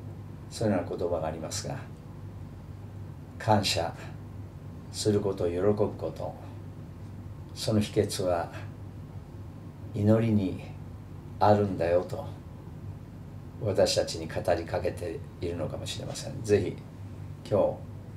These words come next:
日、祈れる方がいる。祈りを聞いてくださる方がいる。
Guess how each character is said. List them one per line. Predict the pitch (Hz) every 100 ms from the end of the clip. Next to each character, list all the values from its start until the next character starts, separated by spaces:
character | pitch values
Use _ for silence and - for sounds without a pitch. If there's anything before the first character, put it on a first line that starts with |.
| - -
日、 |
祈 | 107 113 123
れ | 123
る | 113 - - - - -
方 | - 101 107
が | 107
い | 82 76
る。 | - - - - - - - - -
祈 | 110 107 117 117
り | 113
を | 98 82 -
聞 | - 123
い |
て | 123
く | 117
だ | 117
さ | 110 110
る | 107
方 | - -
が |
い |
る。 | -